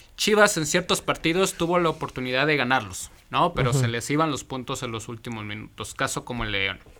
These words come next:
Speaker 1: ¿no? Entonces, eh,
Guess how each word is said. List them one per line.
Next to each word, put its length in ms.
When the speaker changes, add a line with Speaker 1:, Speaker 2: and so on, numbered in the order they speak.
Speaker 1:
¿no? 160
Entonces, 1000
eh, 760